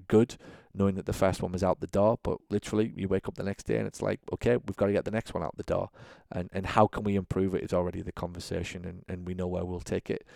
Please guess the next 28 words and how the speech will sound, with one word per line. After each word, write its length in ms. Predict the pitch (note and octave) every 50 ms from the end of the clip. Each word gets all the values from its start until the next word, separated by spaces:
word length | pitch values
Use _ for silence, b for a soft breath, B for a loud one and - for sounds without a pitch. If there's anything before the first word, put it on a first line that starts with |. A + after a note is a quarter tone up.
| B B B B _
Uh, 220 | - F#2 F#2 F#2 - -
and 120 | F#2+ G2
we 100 | G2+ G2
know 320 | F#2 G#2 G#2 G2+ G2+ G2 B B B B B B B -
that, 220 | - G2 F2+ - - -
uh, 240 | - G2 F#2+ F#2+ G2 F#2+
the 80 | G2 G2+
gaps 340 | - G#2+ G#2 G#2 - - -
in 100 | G2+ G2+
your 120 | G2+ G2
knowledge 380 | G2 G2+ G#2 A2 G#2 G2 - -
for 100 | - F#2+
running 240 | G2 G#2 G#2 G2+ G2
a 60 | F#2+
business, 480 | - G2+ G2+ A2 G#2+ G#2 - - - -
uh, 180 | - F#2+ F#2 G2 F#2+ F#2+
we 80 | G#2
know 100 | G#2 G#2+
where 180 | G#2 G#2+ G2+ G2+
they 120 | G2+ G#2
are, 240 | G#2 G#2+ A#2+ C3+ B2
and 160 | G#2+ G#2 G#2 -
we'll 180 | - G2 G2+ F#2+
find 380 | - - G2 G#2 G2+ G2 - B B B B B B _
great 280 | - G2+ G2+ G2+ E2 -
contributors 560 | - A#2 G#2+ - G2 F#2+ G2+ G#2 - - G2
to 140 | - - G2
the 260 | G2+ G2 F#2+ F2+